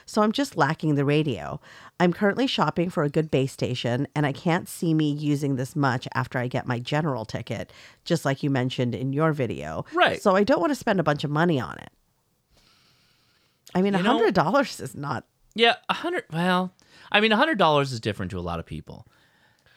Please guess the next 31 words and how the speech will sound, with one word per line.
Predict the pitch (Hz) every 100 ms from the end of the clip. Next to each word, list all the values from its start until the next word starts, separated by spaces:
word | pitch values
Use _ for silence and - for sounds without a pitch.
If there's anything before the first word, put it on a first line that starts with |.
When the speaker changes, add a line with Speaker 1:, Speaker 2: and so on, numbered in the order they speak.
| - _ _ _ 147
Speaker 2:
I | 208
don't | 277
know | 233
how | 175 185 147
good | 123 131 151 156 147 151
a | 85
President | - 131 120 120 -
Ronald | 101 120 135 123 110 98 98
is | 101
gonna | 107 101
be | 98 107
on | 104 104
the | 92
resale | 107 123 - 87 85
market, | 87 87 90 104 127 -
but | 113 -
for | - 131
a |
hundred | 123 240 185
dollars, | 107 120 170 117 92 92
you, | 117 123 - - -
I |
mean | 131 135 135 135 - -
Speaker 1:
I |
think | 269 349
you'd | 196 135
recoup | 131 - 117
most | - 110 120
of | -
that. | 104 139 - -
Speaker 2:
Well, | 247 208 190